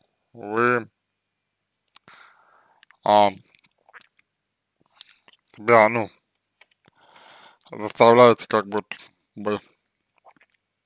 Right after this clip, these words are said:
вот. То есть есть ощущение, что вы себя,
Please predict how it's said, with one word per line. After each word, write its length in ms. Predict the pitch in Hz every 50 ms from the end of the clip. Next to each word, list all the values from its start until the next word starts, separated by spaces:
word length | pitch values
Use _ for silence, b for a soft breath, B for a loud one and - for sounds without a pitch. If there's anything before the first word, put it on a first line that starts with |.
| _ _ _ _ _ _ _ _ - - - -
вот. 380 | 117 110 113 113 - - - _ _ _ _ _ - - -
То 80 | - 107
есть 120 | 98 _ -
есть 260 | - 110 104 95 -
ощущение, 520 | - 101 95 - - - 117 117 117 104 98
что 420 | - - _ - 104 104 101 101
вы 160 | 98 101 104
себя, 440 | - - - 107 113 104 101 101 101